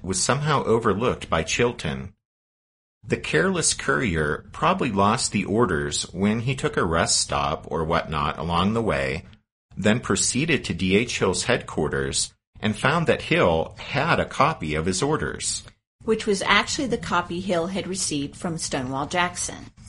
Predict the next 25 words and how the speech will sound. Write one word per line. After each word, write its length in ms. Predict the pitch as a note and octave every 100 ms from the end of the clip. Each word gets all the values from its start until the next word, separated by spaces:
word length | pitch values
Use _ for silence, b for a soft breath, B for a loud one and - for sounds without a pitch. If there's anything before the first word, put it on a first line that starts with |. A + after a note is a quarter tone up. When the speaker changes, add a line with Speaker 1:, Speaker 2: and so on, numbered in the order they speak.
| B B B -
Speaker 1:
Exactly. 800 | A#2+ A#2+ E3+ F3+ F3 - - - - _ _ _ _ -
But 320 | G#2 C3 A2+
what 160 | A#2+ -
probably 380 | - F#3 F#3
happened 580 | A#2 B2 A2 - D2+ D2+
is 240 | - F2 F#2+
that 160 | G2
the 80 | D#2+
courier, 760 | - D3 E3+ G2 D2 C2+ F#2+ - _ -
who 220 | G#2+ G2+ F#2+
was 200 | F#2 F#2+
no 180 | F#2+
doubt 360 | A2 F#2 E2 -
simply 420 | - G2+ G2+ E2
relieved 840 | D#2 D#2 D2+ G#2 C#3 D#2+ D2 - -
to 80 | F#2+
discover 500 | G2 - D#2 D#2 D#2
that 160 | D2+
Hill 280 | - F2 D#2
had 220 | F2+ E2
a 60 | -
copy 460 | - G#2+ C#3+ A#2
of 100 | E2+
the 140 | D#2 C#2
orders, 600 | A#2+ E3+ D2+ D2 -